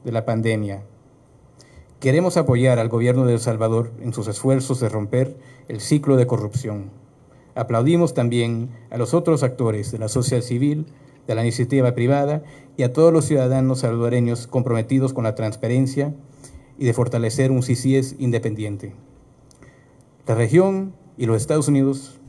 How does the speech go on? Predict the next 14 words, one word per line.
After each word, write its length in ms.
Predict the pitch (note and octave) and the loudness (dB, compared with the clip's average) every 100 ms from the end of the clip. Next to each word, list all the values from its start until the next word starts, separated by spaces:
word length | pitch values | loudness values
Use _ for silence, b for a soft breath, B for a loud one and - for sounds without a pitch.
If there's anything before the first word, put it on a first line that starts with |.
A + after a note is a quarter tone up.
| - | -14
aprendimos 480 | C3 C3 D3 F3+ C#3+ | -6 -2 0 0 0
muchos, 560 | E3+ E3+ C#3 B2+ - - b b b | 0 0 -2 -6 -8 -20 b b b
mucho, 360 | D#3 E3+ F3 E3+ | 2 2 4 2
muchas 260 | E3 F3 E3 | 4 4 4
lecciones 420 | C#3 E3 E3 C#3+ | 4 4 4 4
difíciles 800 | A#2 C3+ C#3 C#3 C3+ C3 - - B B B B - | 2 2 0 2 0 -2 -4 -16 B B B B -6
con 140 | C3 | -2
las 100 | B2 | 0
comisiones 520 | A#2+ B2+ A#2+ D#3 D#3+ | 2 0 2 2 2
del 140 | C#3+ A#2+ | 2 -2
csic 420 | B2 - C3+ C3+ | -2 2 4 4
y 80 | A#2+ | 2
el 80 | A#2 | 2
maxi, 440 | A#2+ A#2+ A#2+ A#2+ | 0 0 -2 -2